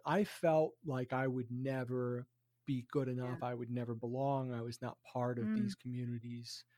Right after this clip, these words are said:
Speaker 1: for a long, long time. And I think what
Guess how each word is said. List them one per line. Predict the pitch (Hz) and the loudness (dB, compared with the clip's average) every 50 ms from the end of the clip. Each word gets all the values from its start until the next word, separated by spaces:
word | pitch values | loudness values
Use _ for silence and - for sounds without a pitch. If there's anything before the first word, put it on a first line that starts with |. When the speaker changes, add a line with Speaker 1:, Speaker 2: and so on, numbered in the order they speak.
| _ _ _ _ _ _ _ _ _ _ _ _ _ _ | _ _ _ _ _ _ _ _ _ _ _ _ _ _
Speaker 1:
for | - - - - - - 127 120 | -20 -20 -20 -8 -2 0 0 0
a | 110 - | 0 -4
long, | 123 127 135 143 156 160 165 160 151 143 131 | -6 -2 2 4 6 8 8 6 6 4 2
long | 127 127 127 127 123 | 0 0 0 -2 -4
time. | - - - 127 123 123 123 123 120 123 | -6 -8 -6 -4 -2 -2 -2 -2 -4 -2
And | 120 123 | 0 -2
I | 120 | -2
think | - - - - 190 220 220 - | -2 -4 0 2 2 2 2 2
what | 220 214 202 - | 2 2 2 2